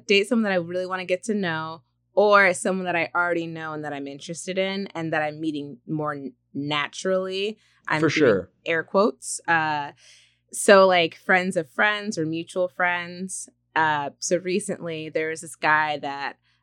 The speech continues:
Speaker 1: uh, is a mutual, I met through, like, a mutual friend, and we both fa-, found out we were both single. And then we were like, "Cool, I think you're cute. I think you're cute."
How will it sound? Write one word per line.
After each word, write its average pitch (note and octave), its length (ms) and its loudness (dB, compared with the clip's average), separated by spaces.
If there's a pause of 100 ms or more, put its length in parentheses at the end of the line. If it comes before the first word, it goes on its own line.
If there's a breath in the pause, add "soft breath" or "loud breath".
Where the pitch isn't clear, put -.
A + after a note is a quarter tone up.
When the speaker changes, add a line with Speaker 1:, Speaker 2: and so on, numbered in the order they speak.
(140)
Speaker 1:
uh, D3 280 2
is E3+ 120 4
a E3+ 60 -6
mutual, E3+ 440 -4 (120)
I E3 120 2
met D#3+ 380 -2
through, E3 200 -2
like, D3+ 240 -6
a E3 80 -6
mutual D#3+ 300 -6
friend, D3 460 -4
and C#3+ 320 -10 (320)
we D3+ 160 2
both D3+ 380 -2
fa-, - 140 0 (120)
found D#3+ 240 0
out D#3 120 -2
we E3 100 -4
were F3 80 -4
both G#3 220 -2
single. B3 580 0
And D3+ 140 -8
then D#3 160 -10
we E3 120 -6
were F3 100 0
like, F3 320 -4 (140)
"Cool, F#4 180 6
I A3+ 140 10
think A#3 260 2
you're C4+ 140 4
cute. C4 320 0 (120)
I C4+ 160 6
think F4 320 -4
you're G#4 220 2
cute." - 320 -2